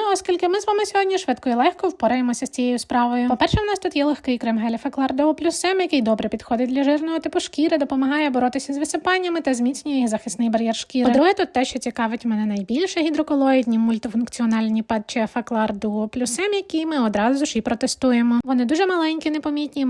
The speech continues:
мають точково зменшувати видимість недоліків на шкірі. Конкретно цей патч я приносила на шкірі ще довгий час і точно більше не лізла до нього пальцями. І насамкінець неймовірно легкий та сонцезахисний флюїд Antelios U V A чотириста, щоб безпечно перебувати на вулиці протягом дня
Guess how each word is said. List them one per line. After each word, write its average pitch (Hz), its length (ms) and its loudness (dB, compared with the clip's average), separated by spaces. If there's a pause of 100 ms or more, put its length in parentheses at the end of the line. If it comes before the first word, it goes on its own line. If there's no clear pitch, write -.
мають 233 180 -2
точково 302 440 -4
зменшувати 269 580 0
видимість 247 380 -2
недоліків 226 400 0
на 226 100 2
шкірі. 226 320 0
Конкретно 262 440 2
цей 359 160 0
патч 370 280 0
я 339 60 0
приносила 311 520 0
на 285 100 -2
шкірі 262 280 0
ще 247 140 -4
довгий 220 260 0
час 381 260 0
і 294 40 2
точно - 280 -2
більше 302 280 -2
не 240 100 2
лізла 226 260 0
до 220 80 0
нього 220 220 2
пальцями. 233 260 2
І 330 40 4
насамкінець 262 580 2
неймовірно 247 440 2
легкий 240 280 2
та - 100 4
сонцезахисний 254 640 0
флюїд 240 360 0
Antelios 247 760 -2
U 247 40 0
V 226 100 -4
A 233 260 -2
чотириста, 381 580 0
щоб 370 200 -2
безпечно 277 500 0
перебувати 233 440 -2
на 254 100 -2
вулиці 370 380 0
протягом 247 520 -2
дня 349 120 0